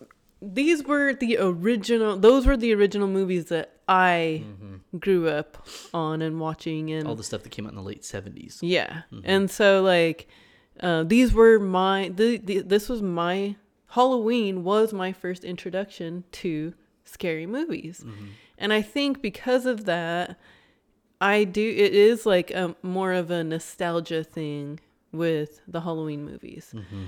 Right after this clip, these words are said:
Speaker 1: Uh, I don't like all of the Halloween movies. The very first one will, it's just, it'll always be one of my favorites just because of nostalgia.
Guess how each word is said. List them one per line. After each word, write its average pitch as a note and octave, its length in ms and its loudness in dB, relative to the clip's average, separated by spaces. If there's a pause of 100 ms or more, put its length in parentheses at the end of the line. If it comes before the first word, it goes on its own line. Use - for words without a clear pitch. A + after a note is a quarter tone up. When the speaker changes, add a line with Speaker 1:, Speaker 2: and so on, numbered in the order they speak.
(200)
Speaker 1:
Uh, F#3 460 2
I A3 100 0
don't D4 320 0 (1080)
like G#3+ 400 2 (120)
all E3 260 4
of B3+ 260 2
the C4+ 120 0
Halloween C4 480 -2
movies. C4+ 580 -6 (480)
The F#3 200 0
very A3 340 2
first G3 440 -4
one F3+ 460 -2 (880)
will, D#3+ 640 0 (340)
it's - 300 -4
just, - 400 -6 (380)
it'll G3+ 340 8 (260)
always E3+ 340 4
be E3 100 -4
one D#3 160 -6
of D3+ 40 -6
my D3+ 100 -6
favorites - 520 -12
just - 240 -8
because D3 500 -8 (460)
of E3 160 0
nostalgia. D3+ 720 -8